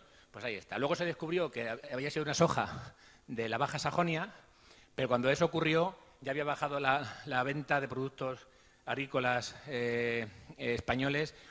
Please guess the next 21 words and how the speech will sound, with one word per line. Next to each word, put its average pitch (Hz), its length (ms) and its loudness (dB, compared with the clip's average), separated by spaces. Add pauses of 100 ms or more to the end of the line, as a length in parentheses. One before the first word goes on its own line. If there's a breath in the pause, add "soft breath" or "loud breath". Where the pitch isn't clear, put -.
(200 loud breath)
un 156 120 0
sesenta 120 340 0
por - 140 -2
ciento. 104 460 -4
Y 123 80 -4
creo 165 120 0
que 180 60 -6
todavía 147 160 -6
no 120 80 -6
se 117 80 -12
ha 104 40 -12
recuperado. 107 380 -14 (2000 soft breath)
O 156 100 2
si 165 120 0
no 180 100 0
ya, 185 420 2
motivos 165 540 4
que 139 120 -2
tampoco 151 420 0
de 143 80 0
estupidez, 131 720 -2